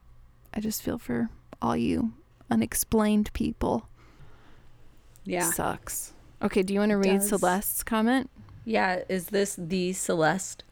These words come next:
Speaker 1: This is the Celeste.
Speaker 2: Oh.
Speaker 1: <laughs>
Speaker 2: You guys know Celeste, I'm sure.
Speaker 1: She's gonna join us on the podcast later this month.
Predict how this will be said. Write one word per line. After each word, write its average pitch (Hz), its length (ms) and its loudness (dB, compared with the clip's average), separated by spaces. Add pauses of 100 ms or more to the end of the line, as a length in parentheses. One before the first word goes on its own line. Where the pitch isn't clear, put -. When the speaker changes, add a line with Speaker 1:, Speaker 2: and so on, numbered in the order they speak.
(160)
Speaker 1:
This 240 240 2
is 240 200 6
the 208 300 2
Celeste. 196 800 0 (320)
Speaker 2:
Oh. 269 580 4 (200)
Speaker 1:
<laughs> 285 100 2 (800)
Speaker 2:
You 247 340 6
guys 156 420 4
know 147 180 0
Celeste, 143 560 0
I'm 143 160 -4
sure. 147 460 -2 (1600)
Speaker 1:
She's - 340 -2
gonna 233 220 4
join 208 280 6
us 185 200 0
on 185 140 4
the 190 100 0
podcast 190 600 2
later 180 280 6
this - 240 0
month. - 340 2